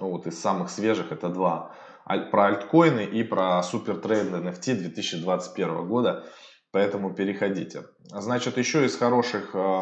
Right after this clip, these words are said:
новостей. А, Н Ф Т индекс уже капа его составляет двести тринадцать тысяч долларов, растёт быстро, и он, м,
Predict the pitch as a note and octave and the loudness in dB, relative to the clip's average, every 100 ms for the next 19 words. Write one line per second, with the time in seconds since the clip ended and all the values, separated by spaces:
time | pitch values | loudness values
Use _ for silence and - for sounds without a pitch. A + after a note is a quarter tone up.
0 | F#2 G2 G2+ G2+ - A2+ F#2 F2+ - - | 0 0 0 0 -2 0 0 -2 -12 -20
1 | - _ E2 F2 F2 A2 A#2+ A2+ - B2 | -20 _ -4 -2 0 0 0 -2 0 0
2 | A#2 F#2 - - - E2+ G2 A2 A#2 - | 2 -2 -4 -10 -6 -4 -2 2 2 4
3 | F#2 F2 F#2 E2+ F2+ - - - G#2 G2+ | 4 4 2 0 -2 -4 -4 -2 2 2
4 | E2 F2 G#2 - - A2+ G#2+ G2 F#2 - | 0 0 -2 -2 -12 -10 -2 -2 -2 -6
5 | G#2 - F2+ F#2+ C3 D3 B2+ A2+ - - | -6 -4 -6 0 4 4 4 0 -6 -4
6 | E2+ G2 G2 G#2+ F2 F#2 C3+ - A#2 A2 | 0 2 2 -2 -2 0 0 0 0 0
7 | - - - _ A2+ B2 - A#2 A2 F2+ | -4 -16 -20 _ 2 2 4 0 0 -4
8 | - G#2+ A2 - - | -10 -12 -12 -14 -20